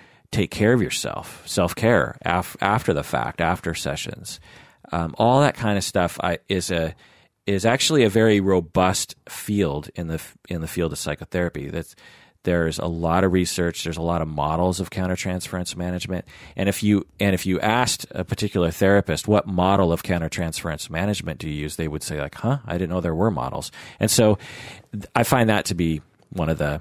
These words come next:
neglected areas of knowledge. Okay, number nine is grief therapy. So I'm, I'm almost done with my book on supervision,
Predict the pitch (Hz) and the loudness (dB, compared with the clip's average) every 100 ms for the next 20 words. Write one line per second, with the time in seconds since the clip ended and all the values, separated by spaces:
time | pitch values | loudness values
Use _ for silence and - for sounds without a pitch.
0 | - - 76 76 71 80 80 82 78 - | -8 -8 -6 -4 -4 -6 -6 -6 -6 -8
1 | - - - - - - 117 117 120 127 | -8 -8 -10 -8 -6 0 4 6 6 6
2 | 143 110 104 92 127 151 - 78 76 - | 6 4 2 4 4 4 2 0 0 -2
3 | 50 - - _ - - - - - - | -4 -6 -16 _ -20 -20 -20 -20 -4 4
4 | 127 123 127 - - 123 135 156 - 143 | 6 6 4 0 2 4 6 6 6 6
5 | 127 110 98 95 104 98 90 90 87 92 | 6 4 4 4 2 2 0 0 2 2
6 | 90 80 | 2 -2